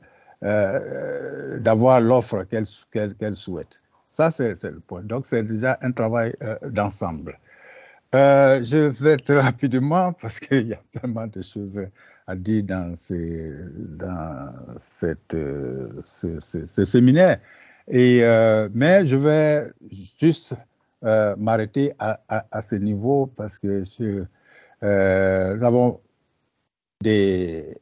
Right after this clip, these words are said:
nous avons eu des, des, des initiatives avec le secteur privé pour essayer de,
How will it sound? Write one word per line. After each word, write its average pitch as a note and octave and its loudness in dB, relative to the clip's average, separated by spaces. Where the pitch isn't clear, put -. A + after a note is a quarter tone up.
nous G#2+ -6
avons G#2+ 0
eu A2 2
des, F#2 -2
des, E2+ -8
des F#2 -4
initiatives F#2+ 0
avec F#2+ -2
le F2+ -4
secteur E2+ -6
privé B2+ 0
pour B2 4
essayer A#2 2
de, F#2+ -4